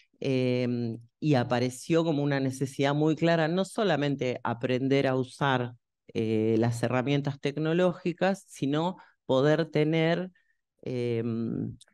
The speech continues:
procesos formativos para los propios y las propias docentes que les permitieran pensar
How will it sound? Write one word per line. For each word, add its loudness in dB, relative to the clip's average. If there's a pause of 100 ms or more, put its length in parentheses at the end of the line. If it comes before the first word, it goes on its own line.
(360)
procesos 2
formativos 2
para 0
los -2
propios 0
y -8
las -6
propias 0
docentes 0 (380)
que 0
les 2
permitieran 2
pensar 0